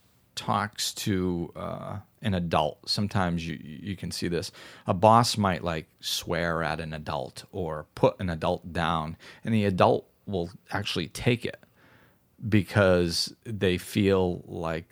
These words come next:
they're, they're not worthy to stand up, or they, they need to do some work on their self-love. But yeah, if, uh, a child, s-, you know, swears at an adult, or puts an adult down, they'll put them right in their place.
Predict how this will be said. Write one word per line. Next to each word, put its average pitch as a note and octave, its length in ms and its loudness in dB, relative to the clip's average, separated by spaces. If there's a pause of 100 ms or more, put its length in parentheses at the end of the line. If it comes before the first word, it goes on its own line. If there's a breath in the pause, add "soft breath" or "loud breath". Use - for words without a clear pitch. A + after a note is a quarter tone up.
they're, E2 460 0
they're F#2 200 -4
not E2+ 220 0
worthy F2 320 2
to D#2 100 -4
stand D#2 380 -4
up, C#2+ 240 -4
or - 60 -8
they, E2+ 160 -2
they E2 220 -8
need E2+ 180 -4
to - 80 -14
do F2+ 160 -4
some D#2 200 -8
work D#2+ 220 -4
on E2+ 80 -4
their D#2 140 -6
self-love. - 600 -4 (800 loud breath)
But - 260 4 (240 soft breath)
yeah, G#2 280 2 (140)
if, - 480 -6 (220)
uh, F#2 280 0
a G2+ 100 -4
child, A2 600 2 (560)
s-, - 300 -8 (340)
you G#2 160 0
know, E2 160 -2
swears E2+ 640 2
at D2+ 300 2
an F2+ 120 -4
adult, D#2 420 0 (760)
or F#2 160 0
puts - 280 -2
an E2+ 100 -4
adult D2+ 400 -4
down, C#2+ 340 -6 (580)
they'll A2 200 4
put A#2 240 8
them F#2+ 180 0
right G2 140 2
in D#2+ 80 -6
their D#2+ 100 -6
place. - 460 -2